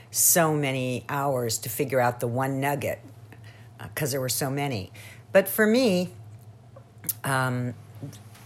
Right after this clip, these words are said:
the emphasis on looking for the goodness in other people and in yourself helps you find that goodness. And the importance of that in my work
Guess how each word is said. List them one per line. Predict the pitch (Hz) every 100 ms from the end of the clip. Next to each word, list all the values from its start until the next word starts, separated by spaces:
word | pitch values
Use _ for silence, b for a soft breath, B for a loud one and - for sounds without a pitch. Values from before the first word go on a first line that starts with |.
| -
the | 170 160 202 185 180 - - - -
emphasis | 202 247 247 220 - 160 - -
on | 143 143 139 131 147 B B -
looking | 160 208 208 196
for | - 156
the | 156
goodness | 123 175 151 120 87 - - - b b -
in | 180 170
other | 165 160
people | 151 - 151 147 117 110 - -
and | 170 214
in | 220
yourself | 175 170 147 127 - b
helps | - 190 -
you | 160
find | - 151 151
that | 120 101 -
goodness. | 131 104 95 - - B B B -
And | 185 180 165 151
the | 156
importance | 156 151 214 180 180
of | 175
that | 170 160
in | 156
my | 147 147
work | 151 262 202 170 -